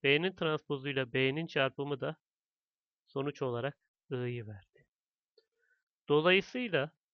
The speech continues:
A çarpı B'nin transpozuyla A çarpı B'yi çarptığımızda sonuç birim matris çıktığı için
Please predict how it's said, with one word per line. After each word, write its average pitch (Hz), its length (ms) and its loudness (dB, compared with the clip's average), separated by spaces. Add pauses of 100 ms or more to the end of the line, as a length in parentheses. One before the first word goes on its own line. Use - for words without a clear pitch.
(520)
A 185 280 6
çarpı 156 480 2
B'nin 139 400 2
transpozuyla 135 1040 -2 (580)
A 165 220 6
çarpı 156 480 2
B'yi 139 260 4
çarptığımızda 131 1000 0 (1300)
sonuç 175 640 -2 (340)
birim 156 240 4
matris 175 500 -2
çıktığı - 300 -8
için 170 480 -6